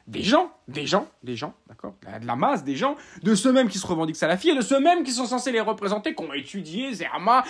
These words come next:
et qui sont là en pole position dans la dawa, qui vont nous expliquer c'est quoi le din. Eux-mêmes, ils ont pas une aqidah correcte. Elle est batil. Qu'est-ce qu'il veut faire ? Donc, c'est quiconque, moi je le dis ici, quiconque a une, a une bonne croyance, quiconque a appris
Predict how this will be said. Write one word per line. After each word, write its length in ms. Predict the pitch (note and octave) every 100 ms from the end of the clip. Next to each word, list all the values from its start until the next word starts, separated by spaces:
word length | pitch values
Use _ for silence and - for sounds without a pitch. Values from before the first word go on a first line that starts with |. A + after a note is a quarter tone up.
| C#4+ E3
et 80 |
qui 80 | D#3+
sont 220 | E3 F3
là 100 | G3
en 80 | G3+
pole 240 | - F#3 -
position 420 | E3+ E3 D#3+ A3+
dans 120 | E3
la 100 | C3+
dawa, 320 | E3 F#3 A3+
qui 140 | - D3+
vont 80 |
nous 200 | D#3+ D#3+
expliquer 420 | G#3 - A3 G#3 B3+
c'est 120 | F#3+
quoi 140 | F#3+
le 80 | E3
din. 160 | D#3+ C#3 - -
Eux-mêmes, 340 | E4+ G4+ A#4
ils 80 | E4
ont 80 | C#4+
pas 80 | B3+
une 80 | A3
aqidah 640 | G3 - F#3 F3 F3 D3+
correcte. 320 | F3 D#3 C#3+
Elle 80 | C#4
est 40 |
batil. 400 | G#3+ A3 D3+ D3+
Qu'est-ce 460 | - - - - -
qu'il 120 | A#3+
veut 40 | F3
faire ? 200 | F#3+ - - _ _ _
Donc, 100 | D3
c'est 140 | - - -
quiconque, 500 | F4 - G4 D4+ G3
moi 160 | G3+
je 100 | F#3
le 60 | E3
dis 100 | E3+
ici, 200 | - E3+
quiconque 540 | - C#4+ D#4+ D#4+ B3+
a 80 | E3+ -
une, 160 | E3+
a 120 | D#3+
une 140 | F3+ D#3+
bonne 180 | F#3+ E3+
croyance, 400 | F#3 F#3+ F3 -
quiconque 560 | G#3 G3 D4 D4 F#3+
a 140 | E3+ E3+
appris 520 | - - A#3 G3+